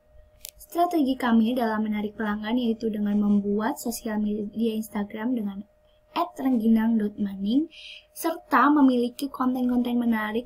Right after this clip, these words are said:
yaitu fakta-fakta menarik dan giveaway kuis da-, di dalam feed.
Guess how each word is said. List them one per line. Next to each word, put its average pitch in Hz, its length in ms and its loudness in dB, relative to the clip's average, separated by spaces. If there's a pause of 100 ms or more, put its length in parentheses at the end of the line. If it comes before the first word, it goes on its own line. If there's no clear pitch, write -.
yaitu 220 240 -2
fakta-fakta 208 720 -6
menarik 202 480 0
dan 233 240 0
giveaway 214 640 -4
kuis 220 560 -4
da-, 202 240 -2
di 240 160 0
dalam 202 400 -2
feed. 202 160 -12